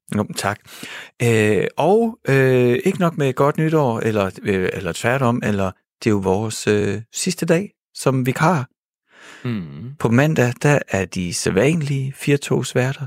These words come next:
Speaker 1: tilbage til at passe, øh, programmet. Øh, jeg synes, det har været hyggeligt at få lov til at, øh, at lave noget andet, end vi plejer.
Speaker 2: Jamen, det, det, det har været en anden måde, øh, altså,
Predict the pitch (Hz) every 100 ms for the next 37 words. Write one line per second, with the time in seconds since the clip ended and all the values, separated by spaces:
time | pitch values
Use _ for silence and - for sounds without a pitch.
0 | - - 101 110 135 151 160 - - _
1 | - - 123 - 135 139 - 123 113 -
2 | 113 123 120 107 - _ _ _ - 113
3 | 113 110 107 110 131 139 - - 180 151
4 | 170 294 127 107 - _ _ - 139 151
5 | 143 165 - 160 - 120 117 113 113 113
6 | _ _ _ - 127 139 143 107 98 143
7 | 208 190 160 147 139 175 175 - - -
8 | - 131 139 135 135 123 127 131 - -
9 | 120 117 123 120 113 117 135 175 135 127
10 | 143 160 117 101 101 95 95 104 - 117
11 | 113